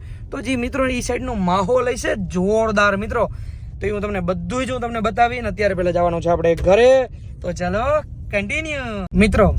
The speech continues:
એના માટે આ ઢીંગલું લઈ જાઉં હું ને, ઈ હરખા હે ને, એનાથી જાજો તો મિત્રો અત્યારે હું હરખાણો હોઉં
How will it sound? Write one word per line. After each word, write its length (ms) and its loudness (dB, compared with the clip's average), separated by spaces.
એના 160 4
માટે 260 4
આ 140 4
ઢીંગલું 380 6
લઈ 140 6
જાઉં 200 2
હું 100 -2
ને, 100 -4
ઈ 140 -2
હરખા 360 -2
હે 100 -4
ને, 140 -4
એનાથી 280 -6
જાજો 280 2
તો 100 -4
મિત્રો 260 -2
અત્યારે 300 2
હું 320 -2
હરખાણો 380 -4
હોઉં 180 -2